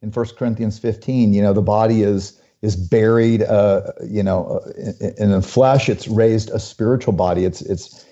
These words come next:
it's buried in, you know, in weakness, but it's raised in power. And you even see that when N D Es talk about almost like they had superpowers, right? Not just five senses, they had fifty senses.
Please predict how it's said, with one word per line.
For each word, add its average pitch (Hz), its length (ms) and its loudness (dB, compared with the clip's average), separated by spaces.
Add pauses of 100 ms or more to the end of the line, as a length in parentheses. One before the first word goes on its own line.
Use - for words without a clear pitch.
(100)
it's 101 160 -6
buried 113 640 2
in, 101 600 2 (140)
you 101 160 0
know, 85 200 -2
in 95 220 2
weakness, 147 440 4
but 107 180 2
it's 107 180 -4
raised 117 440 2
in 107 160 2
power. 110 640 2 (480)
And 139 120 6
you 160 100 8
even 170 200 6
see 175 300 0
that 143 400 2
when 131 320 2
N 139 140 2
D 143 240 0
Es 127 100 -2
talk 143 240 -2
about 120 520 0 (300)
almost 147 280 -8
like 165 120 0
they 151 100 2
had 151 100 4
superpowers, 104 1000 -2
right? 120 320 2
Not 170 200 -2
just - 340 -8
five 147 380 -2
senses, 175 460 -6
they 170 120 -2
had 131 180 0 (140)
fifty 226 380 -4
senses. - 680 -10